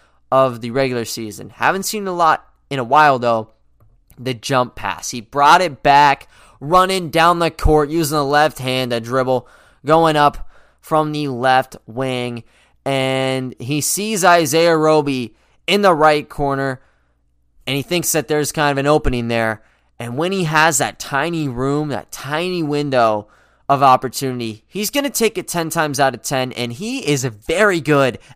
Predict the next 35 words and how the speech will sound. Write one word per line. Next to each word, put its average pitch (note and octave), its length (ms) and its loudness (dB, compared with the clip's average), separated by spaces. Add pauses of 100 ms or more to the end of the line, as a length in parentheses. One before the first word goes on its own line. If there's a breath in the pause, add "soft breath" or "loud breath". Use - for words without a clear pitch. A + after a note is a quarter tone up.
at - 220 -6
throwing B2+ 280 -2
jump B2+ 280 -6
passes. G#2 420 -6
So C#3 120 -2
he C#3 140 0
elevates, D#3+ 720 0 (260 soft breath)
gets E3+ 240 -2
right F3+ 220 4
over D#3+ 180 4
his D3 180 -2
defender, C3+ 600 -4 (240 soft breath)
and D#3+ 200 -2
throws E3+ 380 4
it C3+ 200 -2 (200)
on D#3+ 220 -8
a A#2 180 -10 (120)
dime E3+ 500 -2 (320 soft breath)
to E3 180 0
Roby. C3 380 0
Goes E3 320 2
right D3 280 2
where B2+ 220 -4
it's B2 160 -10
needed C3 240 -8
to B2 80 -4
be, D3 440 -2 (420 soft breath)
and B2+ 500 -4
now D#3+ 280 2
whenever C#3+ 300 -2
Roby C3+ 280 0
gets B2 240 -4
the A#2+ 80 -6
ball, D3 560 2 (420)
he's A#3 380 -2